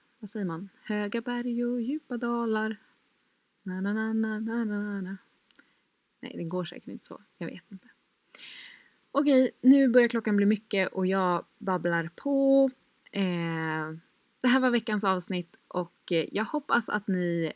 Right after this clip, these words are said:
lyssnar nästa vecka. Jag ska försöka behålla den här positiva energin med min meditation. Vill ni hänga på med meditationen så, eh, kör varje morgon eller varje kväll en liten stund varje dag.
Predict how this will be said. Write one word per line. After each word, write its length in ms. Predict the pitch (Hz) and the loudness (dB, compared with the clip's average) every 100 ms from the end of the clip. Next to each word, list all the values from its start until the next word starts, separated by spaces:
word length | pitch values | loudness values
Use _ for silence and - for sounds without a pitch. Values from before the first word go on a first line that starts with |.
| - | -4
lyssnar 340 | 208 202 180 | -2 -2 -2
nästa 240 | 170 175 175 | -2 -2 -4
vecka. 260 | 170 - - | -2 -4 -4
Jag 140 | 196 | -4
ska 140 | - 196 | -4 -6
försöka 340 | - 208 190 | -2 0 0
behålla 300 | 185 185 170 | 0 0 0
den 100 | 160 | 0
här 100 | 156 _ | -4 _
positiva 520 | - 269 240 226 190 | 2 4 4 4 2
energin 560 | 175 165 170 156 151 - _ _ | 2 0 -4 -6 -6 -8 _ _
med 240 | 190 214 196 | 0 2 2
min 220 | 180 175 | 2 0
meditation. 600 | 170 160 175 - 160 - - _ | -4 -4 -8 -6 -6 -6 -14 _
Vill 160 | - 226 | 2 4
ni 60 | 233 | 4
hänga 200 | 233 226 | 2 0
på 160 | 285 | 2
med 260 | 247 175 175 - _ | 2 2 -4 -10 _
meditationen 760 | 196 175 175 175 170 160 190 240 - | -4 -4 -4 -6 -6 -4 -4 -8 -10
så, 480 | - 190 175 170 165 - _ _ _ - | -6 0 0 0 -2 -8 _ _ _ -8
eh, 320 | 180 165 156 - _ - | -6 -6 -6 -10 _ -8
kör 360 | - 330 339 - | -4 -2 -2 -2
varje 260 | 247 240 | -2 2
morgon 320 | 233 220 220 | 2 2 0
eller 200 | - 208 | -2 -4
varje 180 | 196 190 | -2 -6
kväll 260 | - 190 - _ | -6 -8 -8 _
en 160 | - 294 | 2 2
liten 220 | 262 233 | 2 -2
stund 280 | - 185 - | -2 -2 -2
varje 220 | 196 180 | -2 0
dag. 200 | 202 - | 0 -2